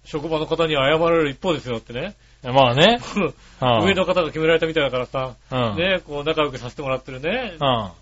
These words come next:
Speaker 1: ちょ-、一つ上の課長さんとかにはね。
Speaker 2: はいはい。
Speaker 1: 「ほんとごめんね」って言われて、「いや、いやいや、いやいや、ほんとに、そう、そういうんじゃないですから」って。
Speaker 2: え、いいんじゃないの？もう全くだよって言えば、言っとけばいいんじゃないの？
Speaker 1: ねえ、
Speaker 2: うん。
Speaker 1: 別にさ、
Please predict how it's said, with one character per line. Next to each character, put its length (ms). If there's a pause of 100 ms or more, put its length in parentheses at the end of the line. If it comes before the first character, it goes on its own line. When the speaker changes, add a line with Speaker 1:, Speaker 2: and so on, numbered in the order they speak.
(180)
Speaker 1:
ち 80
ょ-、 120
一 220
つ 100
上 120
の 60
課 140
長 140
さ 120
ん 60
と 60
か 140
に 60
は 100
ね。 100
Speaker 2:
は 40
い 60
は 520
い。 20
Speaker 1:
「ほ 80
ん 80
と 80
ご 80
め 140
ん 40
ね」 140
っ 20
て 120
言 20
わ 40
れ 40
て、 120 (380)
「い 0
や、 120
い 40
や 40
い 20
や、 160
い 300
や 160
い 40
や、 120
ほ 160
ん 60
と 100
に、 160 (340)
そ 120
う、 40 (380)
そ 80
う 40
い 40
う 20
ん 20
じ 60
ゃ 60
な 160
い 40
で 60
す 140
か 100
ら」 160
っ 20
て。 220
Speaker 2:
え、 60
い 160
い 20
ん 40
じ 60
ゃ 100
な 60
い 40
の？ 80
も 260
う 300
全 120
く 120
だ 100
よ 220
っ 20
て 220
言 260
え 20
ば、 80
言 120
っ 20
と 100
け 60
ば 80
い 40
い 20
ん 20
じ 80
ゃ 40
な 140
い 60
の？ 140 (340)
Speaker 1:
ね 120
え、 200
Speaker 2:
う 300
ん。 20
Speaker 1:
別 100
に 120
さ、 340